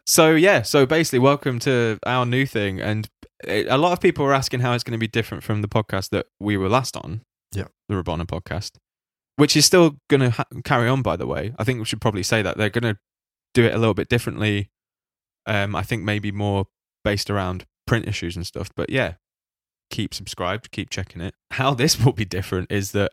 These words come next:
Speaker 1: I suppose it's kind of just us two.
Speaker 2: Yeah.
Speaker 1: So we're gonna include more features. We're also gonna play out on different stuff each week. So we're gonna bring more music into it.
Speaker 2: Get some good tunes out there, yeah.
Speaker 1: At the moment, we're just gonna do it weekly.
Speaker 2: Yep.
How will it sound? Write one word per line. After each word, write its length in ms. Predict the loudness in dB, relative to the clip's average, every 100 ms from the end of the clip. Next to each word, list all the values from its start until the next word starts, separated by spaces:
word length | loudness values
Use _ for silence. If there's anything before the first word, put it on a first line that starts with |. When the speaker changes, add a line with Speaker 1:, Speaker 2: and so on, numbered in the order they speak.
| -4
Speaker 1:
I 60 |
suppose 440 | -6 -2 2 2 0
it's 160 | -6
kind 240 | -4 -4 -4
of 140 | -10 -14 _ _ _
just 260 | -4 -4 0
us 200 | 0 0
two. 320 | -4 -6 -6 -12 _ _ _ _ _ _ _
Speaker 2:
Yeah. 180 | -2 -2 -2
Speaker 1:
So 440 | -2 2 4 4 0 -8 _ _ _
we're 100 | 2
gonna 160 | 2 0
include 840 | 0 0 0 2 4 2 0 -4 -10
more 500 | -2 0 0 0 -4 -10
features. 800 | 0 0 2 2 2 0 -6 -8 _ _
We're 100 | 2
also 200 | 4 2
gonna 160 | -4 -6
play 280 | -4 -4
out 220 | -2 -2 -2
on 180 | -4 -2
different 340 | -4 -4 -8
stuff 240 | -4 -6 -4
each 220 | -10 -8
week. 160 | -10 -8
So 100 | -4
we're 80 | -4
gonna 340 | -2 -4 -4 -6 _
bring 160 | -6 -2
more 120 | -2
music 320 | 0 -4 -4
into 280 | -6 -4 -4
it. 120 | -4
Speaker 2:
Get 140 | -4 -6
some 120 | -4
good 120 | -4
tunes 260 | -4 -4 -4
out 120 | -4
there, 120 | -6
yeah. 160 | -6 -8 -10 _ _
Speaker 1:
At 100 | -2
the 60 | 2
moment, 320 | 4 4 2
we're 80 | 0
just 180 | 0 -2
gonna 140 | -2
do 120 | 0
it 80 | -2
weekly. 440 | -2 -6 -4 -4 -6 _ _ -4
Speaker 2:
Yep. 180 | -4